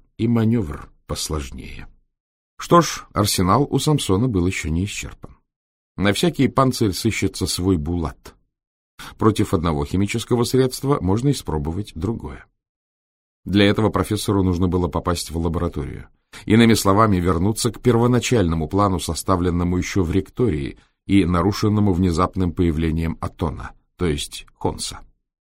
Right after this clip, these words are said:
Война ученых умов продолжится. Помешать могло одно — пожар.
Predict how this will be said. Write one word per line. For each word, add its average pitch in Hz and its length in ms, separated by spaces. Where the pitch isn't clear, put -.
Война 110 480
ученых 87 460
умов 71 340
продолжится. - 800
Помешать 107 400
могло 120 320
одно — 76 280
пожар. 80 420